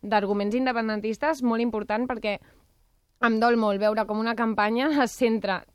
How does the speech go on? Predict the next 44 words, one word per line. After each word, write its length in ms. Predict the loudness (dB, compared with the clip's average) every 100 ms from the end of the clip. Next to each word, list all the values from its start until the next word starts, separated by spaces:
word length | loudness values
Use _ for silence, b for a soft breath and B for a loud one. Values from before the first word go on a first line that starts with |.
| _
tant, 340 | 2 2 2 -2
però 60 | -6
és 40 | -6
que, 100 | -2
quan 160 | -2
dic 160 | -2 -2
tant, 240 | -2 -2 -4 -12 -12 -20 -20 -20 -8
és 260 | -6 -6 -4
gairebé 340 | -2 0 -2
exclusivament 760 | -2 -4 -2 0 0 0 -2 -4 B B B -2
en 80 | 0
el 140 | 0
tema 180 | 0 0
de 60 |
la 60 | 0
independència. 560 | -2 -4 -4 -4 -4 -6
I 40 |
penso 240 | -6 -8
que 140 | -6 -4
quan 120 | -4
les 100 | -4
persones 440 | -6 -8 -6 -6 -4
que 80 | -4
ara 120 | -4
no 120 | -4
tenen 260 | -4 -6 -6
feina 440 | -4 -4 -4 -8 -10
veuen, 400 | -6 -2 0 0
a, 80 | -2 -2
per 80 | -8
exemple, 300 | -4 -4 -4
ahir 100 | -4
un 80 |
debat 260 | -2 -2 -4
que 120 | -4
hi 40 | -6
havia 200 | -2 -4
a 40 |
una 140 | -4 -6
televisió 440 | -6 -4 -4 -6
privada 440 | -6 -6 -4 -4
de 60 | -6
Catalunya, 540 | -6 -6 -6 -4 -6 -8 B B B B -4
era 240 | 0 0